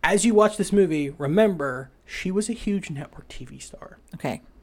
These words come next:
Speaker 1: Like, who had, her show had
Speaker 2: This
Speaker 1: just
Speaker 2: was
Speaker 1: ended,
Speaker 2: her,
Speaker 1: like, a year or two
Speaker 2: and this was her
Speaker 1: prior.
Speaker 2: movie. Got it.
Speaker 1: And this was, like, her big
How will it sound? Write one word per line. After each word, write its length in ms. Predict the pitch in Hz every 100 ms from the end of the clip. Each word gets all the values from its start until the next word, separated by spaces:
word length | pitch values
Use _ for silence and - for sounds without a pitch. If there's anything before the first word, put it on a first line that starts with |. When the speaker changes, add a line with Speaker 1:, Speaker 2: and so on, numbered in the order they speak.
| -
Speaker 1:
Like, 180 | 156 156
who 160 | - 180
had, 240 | 180 -
her 160 | 185 160
show 240 | - 180
had 100 | 165
Speaker 2:
This 100 | 165
Speaker 1:
just 100 | 175
Speaker 2:
was 100 | 165
Speaker 1:
ended, 140 | 160 147
Speaker 2:
her, 60 |
Speaker 1:
like, 160 | 139 143
a 40 |
year 220 | 139 139 135
or 40 |
two 140 | 131 139
Speaker 2:
and 100 | 170
this 120 | 165
was 120 | 156
her 100 | 175
Speaker 1:
prior. 100 | 156
Speaker 2:
movie. 440 | 151 143 - - 160 -
Got 220 | 143 117
it. 40 | 131
Speaker 1:
And 100 | 165
this 160 | 175 196
was, 140 | 180
like, 340 | 180 151 143 - - _
her 180 | - 175
big 360 | 139 170 151